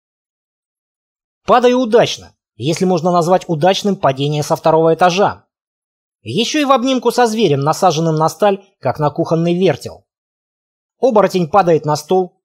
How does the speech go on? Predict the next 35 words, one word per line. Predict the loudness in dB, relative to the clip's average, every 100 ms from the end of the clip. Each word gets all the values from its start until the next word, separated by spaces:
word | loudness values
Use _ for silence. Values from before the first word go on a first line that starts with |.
| _ _
я | -2 0 2
падаю | 4 2
сверху, | 0 0 0 0 -4 -8 _
по | -4
счастливой | -2 -2 -2 0 0
случайности | 0 -2 0 0 -2 -4
не | -2 0
напоровшись | 2 2 0 -2 -4
на | -2
рукоять | 0 2 2 0
своего | -2 0 0
клинка. | 0 -4 -4 -6 -6 _ _ _ _ _ _ _ _ _ _ _ -4
Тварь | 0 2
ещё | 0 -2
хрипит, | 0 -2 -2 -4 -6 _ _ _ _ -4
но | -2 0
что-то | 0 0
подбрасывает | 2 0 2 2 2 2 0 2
меня, | 0 0 -4 _ _
и | -4
я | 0
не | 2 2
обращаю | 2 0 2 2 4
внимания | 2 0 0 0
на | 0
боль. | 0 -4 -8 _ _ -6
Вытаскиваю | -2 2 2 2 2 2
из | 2 0
его | 0 0
тушки | 0 0 -2 -4
клинок | 0 0 2 0 -4 -8
и | -4
заношу | -2 -2 -2 0
над | 0 0
ним. | -6 -8